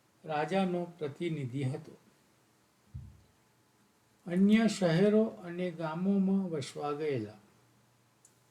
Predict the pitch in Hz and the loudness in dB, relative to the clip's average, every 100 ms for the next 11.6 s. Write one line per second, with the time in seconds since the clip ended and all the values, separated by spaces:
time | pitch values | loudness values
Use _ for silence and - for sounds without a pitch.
0 | _ _ _ _ _ _ _ - 165 165 | _ _ _ _ _ _ _ -2 -2 0
1 | 233 240 240 220 202 202 196 180 175 190 | 0 2 2 2 2 0 0 -2 -2 2
2 | 220 196 175 - 165 180 - 185 165 165 | 2 2 0 -2 -6 -6 -10 -10 -4 -2
3 | 147 220 208 208 196 196 196 - 180 - | 2 2 2 2 2 0 -4 -8 -14 -8
4 | 208 202 170 175 196 - 180 175 - 202 | -4 -2 -2 -6 -12 -12 -8 -6 -4 -2
5 | 190 160 - - - _ _ _ _ _ | 0 -2 -4 -16 -20 _ _ _ _ _
6 | _ _ 175 175 185 208 214 - 151 160 | _ _ 0 2 4 4 4 0 -8 -8
7 | 175 196 185 135 - _ _ _ _ _ | -4 -2 0 -4 -8 _ _ _ _ _
8 | _ - 185 - 165 190 - _ 156 156 | _ -8 -6 -4 -6 -6 -14 _ -10 -8
9 | 165 180 - 165 160 - 190 202 185 156 | -8 -10 -6 -6 -4 -4 -2 0 0 -2
10 | 147 175 - _ _ _ _ - 170 196 | -8 -14 -20 _ _ _ _ -12 -4 -2
11 | 185 214 190 160 156 | 2 2 2 -2 -8